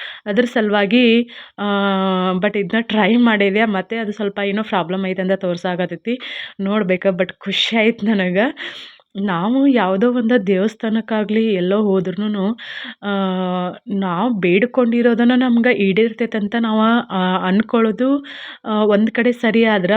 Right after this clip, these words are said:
ನಾವು ಹೊ-, ನಾವು ಬೇಡ್ಕೊಂಡಿರೋದು ಈಡೇರ್ಲಿಲ್ಲಲ್ಲಪ್ಪ ಅಂತೇಳಿ ನಾವು ದೇವ್ರ ಮ್ಯಾಗೆ ಯಾವುದೇ ಕಾರಣಕ್ಕೂನು ನಾವು ಸಿಟ್ಟು ಮಾಡ್ಕೋಬಾರ್ದು. ನಾನ್ ಮೊದ್ಲೆಲ್ಲ ಹಂಗ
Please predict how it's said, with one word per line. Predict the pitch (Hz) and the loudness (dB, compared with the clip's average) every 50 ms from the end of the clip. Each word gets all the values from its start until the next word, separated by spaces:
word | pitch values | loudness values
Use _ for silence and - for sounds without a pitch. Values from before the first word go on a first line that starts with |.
| 240 262 | 2 2
ನಾವು | 247 214 226 240 240 | 2 2 0 0 0
ಹೊ-, | 190 220 - - - - 170 196 | 0 -2 -4 -6 -8 -6 -4 -2
ನಾವು | 208 208 196 | 0 0 2
ಬೇಡ್ಕೊಂಡಿರೋದು | 170 190 196 226 226 - 262 240 240 240 240 240 233 240 | 2 2 2 2 2 2 2 2 4 4 2 2 4 2
ಈಡೇರ್ಲಿಲ್ಲಲ್ಲಪ್ಪ | 233 214 208 202 220 240 226 240 240 233 226 226 226 220 214 220 226 226 226 226 | 2 2 2 2 2 4 4 4 4 2 2 2 2 0 0 -2 -4 -4 -2 -2
ಅಂತೇಳಿ | 220 208 214 208 - 233 220 220 | -2 -2 -4 -4 -2 -2 0 0
ನಾವು | 220 233 226 220 214 180 | 0 0 0 0 0 2
ದೇವ್ರ | 190 196 202 214 220 | 2 2 4 4 2
ಮ್ಯಾಗೆ | 220 220 202 220 214 | 2 2 2 2 2
ಯಾವುದೇ | 190 170 160 165 175 170 190 170 | 2 2 0 0 2 2 2 2
ಕಾರಣಕ್ಕೂನು | - - 233 208 214 208 208 - 233 214 220 220 220 262 311 - - - - - - 277 - - | 2 2 0 0 0 -2 -4 -4 -6 -6 -4 -4 -4 -4 -4 -6 -8 -10 -10 -10 -12 -10 -8 -4
ನಾವು | 226 226 | -4 -4
ಸಿಟ್ಟು | 240 233 - 196 - - - 233 | -2 -2 -4 -4 -4 -2 0 2
ಮಾಡ್ಕೋಬಾರ್ದು. | 233 214 214 - 220 202 185 190 185 180 170 190 | 2 2 0 -2 -2 -2 0 0 0 0 0 -2
ನಾನ್ | 185 180 165 156 175 202 226 | -4 -2 -2 -2 0 2 2
ಮೊದ್ಲೆಲ್ಲ | 233 220 196 196 226 233 240 254 | 2 2 2 2 2 4 4 4
ಹಂಗ | 233 220 202 196 | 2 2 2 2